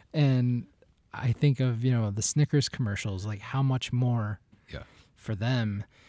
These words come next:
Speaker 1: But I think, you know, one of the things that I felt in my own life and, you know, going through things and seeing things and cou-,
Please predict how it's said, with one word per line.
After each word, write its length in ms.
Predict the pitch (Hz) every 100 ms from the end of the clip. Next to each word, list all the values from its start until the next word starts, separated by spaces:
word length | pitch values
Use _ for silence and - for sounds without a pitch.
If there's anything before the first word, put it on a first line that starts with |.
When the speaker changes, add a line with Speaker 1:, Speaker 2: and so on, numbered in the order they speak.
| - - -
Speaker 1:
But 200 | 127 104 117
I 80 |
think, 260 | 123 147 131 -
you 120 | 294 139
know, 240 | 113 101 - - - - - - - -
one 260 | 147 156
of 60 | 160
the 100 | 139
things 220 | 151 143
that 120 | 131
I 100 | 123
felt 360 | - 131 120 143
in 120 | 131
my 140 | 117 113
own 200 | 135 131
life 340 | 123 117 -
and, 240 | 113 110 - - - - - - _ _ _ -
you 80 |
know, 100 | 131
going 240 | 113 131 135
through 180 | 143 135
things 380 | 143 139 131 110
and 140 | 104
seeing 380 | - 147 147 147
things 420 | 139 135 135 120
and 180 | 110 113 -
cou-, 240 | 135